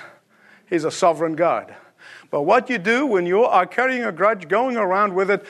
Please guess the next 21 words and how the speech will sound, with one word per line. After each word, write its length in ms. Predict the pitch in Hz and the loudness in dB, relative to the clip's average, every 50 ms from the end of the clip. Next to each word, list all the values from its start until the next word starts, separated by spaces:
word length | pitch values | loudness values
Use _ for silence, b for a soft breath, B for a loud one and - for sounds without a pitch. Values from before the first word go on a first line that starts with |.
| B B B | B B B
you 160 | 202 220 254 | 0 2 4
are 100 | 220 185 | 4 4
literally 380 | 185 202 254 240 190 185 170 175 | 4 2 2 2 2 2 0 0
tying 380 | 175 - 214 214 190 175 170 | 0 2 2 2 2 2 0
the 80 | 160 175 | -2 -2
hand 200 | 175 185 190 185 | -2 -2 -2 -2
of 80 | 175 160 | -2 -2
the 100 | 170 156 | 0 0
Holy 200 | 175 185 180 170 | 0 0 -2 -4
Spirit 340 | - - 185 165 139 123 | -4 -2 -2 -2 -2 -2
working 400 | 127 131 135 151 160 151 - 160 | -8 -4 -2 -2 -2 -2 -4 -6
in 80 | 156 151 | -6 -6
you 180 | 165 175 143 - _ _ _ _ _ _ - | -6 -8 -10 -12 _ _ _ _ _ _ -10
and 160 | 147 151 151 | -8 -8 -4
blessing 340 | 147 165 190 190 - 175 165 | -2 -2 -2 -2 -2 -4 -4
you. 260 | 151 139 120 101 - _ _ _ _ _ _ _ _ _ _ _ _ _ _ _ _ _ _ _ _ _ _ _ _ _ b b b b b b b b b b b b b | -4 -6 -8 -10 -16 _ _ _ _ _ _ _ _ _ _ _ _ _ _ _ _ _ _ _ _ _ _ _ _ _ b b b b b b b b b b b b b
I 140 | - 131 135 - | -12 -12 -10 -4
actually 400 | - 214 233 233 - - 202 190 | -4 -4 -4 -4 -4 -4 -4 -2
have 200 | 170 156 151 147 | -4 -4 -6 -6
met 220 | - 160 196 202 190 | -4 -4 -4 -6 -6
people 400 | - 190 170 - 143 120 110 | -8 -10 -8 -6 -8 -10 -10